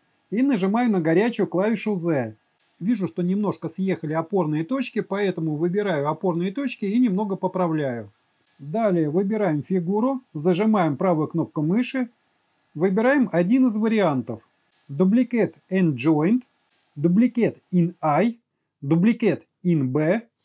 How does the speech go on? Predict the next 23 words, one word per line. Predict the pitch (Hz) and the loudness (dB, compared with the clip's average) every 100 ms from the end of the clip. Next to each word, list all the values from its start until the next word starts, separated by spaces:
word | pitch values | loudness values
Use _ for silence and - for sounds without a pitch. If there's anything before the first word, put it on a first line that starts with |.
| _ _ _ | _ _ _
duplicate | 135 156 202 - 285 285 - | -6 -2 -2 -2 -4 -8 0
in | 220 247 - | 2 2 2
unjoined, | 226 233 165 180 156 139 - _ _ _ _ | 2 2 2 2 2 -2 -8 _ _ _ _
либо | 135 170 254 254 | -4 0 0 0
duplicate | 175 156 185 185 262 185 - | -2 0 -2 -2 -6 -8 -6
in | 185 233 180 | -2 0 0
B | 156 240 247 _ _ _ | 0 0 -2 _ _ _
unjoined. | 156 202 214 143 165 147 127 - _ _ _ _ _ | -2 0 0 2 2 2 -2 -8 _ _ _ _ _
Вариант | 131 147 185 196 175 156 - | -4 0 2 2 2 0 -2
А | 180 165 | 0 2
либо | 156 165 165 | 2 2 0
вариант | 151 175 165 127 | 2 2 2 -2
Б — | 131 214 285 262 _ _ _ - | -2 0 -2 -6 _ _ _ -4
это | 175 185 | 0 2
выбор | 165 214 170 135 | 2 2 0 0
того, | - 170 214 285 - _ - | 0 0 2 -2 -4 _ -4
к | |
какому | 160 160 233 180 139 | -2 0 2 2 0
входу | - 233 247 190 | 0 0 0 -2
будет | 147 226 226 | -2 -2 0
относиться | 185 160 156 214 262 220 | 0 0 -2 0 -2 -2
сдублированная | 147 156 147 202 247 226 208 190 | 0 0 0 0 0 0 -2 -2
фигура. | 220 190 196 147 120 104 | -2 -2 0 0 0 -6